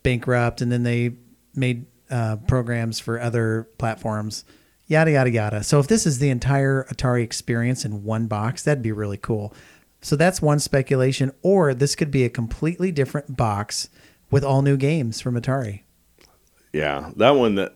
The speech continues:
Speaker 2: uh, that one's a hard sell for me. I just got a <laughs> visual notification on my phone.
Speaker 1: Yeah.
Speaker 2: I turned it on, and it nearly blinded me.
Speaker 1: So the phone was across the room on a soft surface, and a text came in, and it went off.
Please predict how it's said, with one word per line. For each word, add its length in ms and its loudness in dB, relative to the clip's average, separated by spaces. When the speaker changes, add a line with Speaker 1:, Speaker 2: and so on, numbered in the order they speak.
Speaker 2:
uh, 140 -6
that 160 4
one's 200 2
a 80 4
hard 260 2
sell 180 2
for 200 -2
me. 80 0
I 120 4
just 220 2
got 140 6
a 60 8
<laughs> 200 4
visual 320 6
notification 640 6
on 100 6
my 120 6
phone. 420 6
Speaker 1:
Yeah. 260 4
Speaker 2:
I 120 4
turned 260 2
it 120 6
on, 340 6
and 160 2
it 260 2
nearly 600 4
blinded 460 2
me. 140 0
Speaker 1:
So 160 4
the 100 2
phone 300 2
was 120 2
across 360 0
the 120 0
room 340 2
on 120 -2
a 40 0
soft 360 0
surface, 640 -2
and 320 0
a 60 -2
text 340 -4
came 180 0
in, 300 -4
and 160 -2
it 60 -10
went 180 -2
off. 180 -6